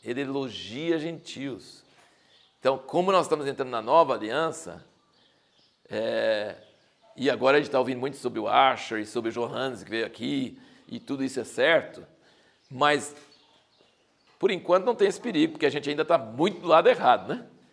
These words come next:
Mas poderíamos ir pro outro extremo e achar que Deus só gosta de judeu, e não é verdade.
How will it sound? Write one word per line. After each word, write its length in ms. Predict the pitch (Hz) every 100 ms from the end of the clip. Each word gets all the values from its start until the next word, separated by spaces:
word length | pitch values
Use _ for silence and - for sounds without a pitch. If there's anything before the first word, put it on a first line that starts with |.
| _ _ _ _ -
Mas 240 | 156 160
poderíamos 680 | - 240 247 190 247 240 202
ir 100 | 226
pro 100 | 202
outro 240 | 240 233
extremo 640 | 220 - 202 247 247 165 -
e 80 |
achar 460 | 185 190 - 220 247
que 100 | -
Deus 420 | 233 175 220 247
só 140 | - 262
gosta 220 | 185 190
de 60 | 233
judeu, 360 | 415 247 196
e 60 | 170
não 320 | 139 143 151
é 80 | 214
verdade. 680 | 359 392 226 254 269 339